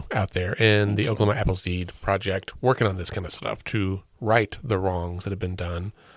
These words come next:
Speaker 1: and to, I don't know, help us move towards a more just and fair and equitable society for everybody.
Speaker 2: Yeah, that's the goal. <laughs>
Speaker 1: Right. And, you know, I, I want to, I think, reiterate, um, and frame it a different way that, like,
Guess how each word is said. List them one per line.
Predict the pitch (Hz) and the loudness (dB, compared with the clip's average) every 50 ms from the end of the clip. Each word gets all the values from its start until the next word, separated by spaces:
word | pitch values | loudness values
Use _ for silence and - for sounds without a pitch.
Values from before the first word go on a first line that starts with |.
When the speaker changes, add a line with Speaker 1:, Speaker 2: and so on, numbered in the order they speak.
| - _ _ _ | -20 _ _ _
Speaker 1:
and | - 95 95 - | -8 -6 -4 -2
to, | 98 95 107 - - - - _ _ _ _ _ _ _ - | -4 -4 -4 -6 -14 -20 -20 _ _ _ _ _ _ _ -6
I | 160 | -2
don't | 165 151 | 0 2
know, | 151 139 | 2 2
help | 127 147 139 - | 2 0 0 -2
us | 139 - - | -2 -2 -2
move | 120 120 127 127 120 - - | 0 2 2 2 2 -2 -6
towards | - - 123 120 113 110 110 110 113 | -4 0 4 6 6 6 6 4 2
a | 110 | 2
more | 107 104 104 107 107 107 101 - _ - - - - _ _ _ - | 4 4 4 4 4 4 2 -2 _ -18 -20 -20 -20 _ _ _ -6
just | 107 104 107 110 123 - - - - | 0 2 4 4 4 2 0 -2 -2
and | 107 101 95 | -4 -4 -4
fair | - - 90 92 101 110 117 120 113 | -2 0 0 2 2 4 4 2 2
and | 101 101 | 0 0
equitable | - 120 110 - - 113 104 110 107 101 101 98 | 0 -2 -2 0 2 2 4 4 4 4 4 2
society | - - 101 - - 104 107 98 87 85 85 87 92 - _ _ | 0 -2 -2 0 2 2 2 2 2 0 -2 -4 -6 -10 _ _
for | - - 127 127 127 | -6 -2 0 2 2
everybody. | 127 165 185 147 104 90 85 - - - - - - | 2 2 2 2 0 0 -2 -6 -6 -10 -14 -16 -14
Speaker 2:
Yeah, | - 196 208 226 240 254 262 240 - - | -8 -4 -2 2 2 4 2 2 0 0
that's | 190 208 220 - | 0 0 0 2
the | - 247 | 2 4
goal. | 226 254 262 262 240 233 240 233 - - | 6 8 10 10 10 10 8 6 2 -8
<laughs> | - - | -6 2
Speaker 1:
Right. | - - 117 95 - _ _ _ - - - - - | 4 4 4 4 2 _ _ _ -20 -20 -8 2 4
And, | 180 190 208 - - | 4 4 4 4 4
you | 220 175 | 6 8
know, | 147 117 | 8 8
I, | 127 131 123 - - 170 165 | 8 6 2 -2 -10 -10 -2
I | - 139 113 104 104 - - | 0 2 2 2 0 -4 0
want | - 143 123 113 | 2 2 4 4
to, | 104 98 | 2 2
I | 107 104 | 0 0
think, | 95 - 95 90 | -2 -2 -2 0
reiterate, | 104 101 101 101 107 95 95 95 98 - _ _ _ _ - | 2 4 4 4 6 4 4 2 2 0 _ _ _ _ 0
um, | 113 101 95 95 92 98 - - | 2 4 4 4 2 0 -2 -4
and | 104 95 92 107 - - | -4 -4 -6 -8 -10 -6
frame | - - 110 104 | 0 2 2 2
it | 98 90 | 2 0
a | 92 | 0
different | 104 101 - - - | 0 -2 -2 -2 0
way | 107 107 110 104 | 2 4 4 4
that, | 98 104 107 - | 4 2 0 0
like, | 104 101 95 95 - | 0 -2 -2 -4 -8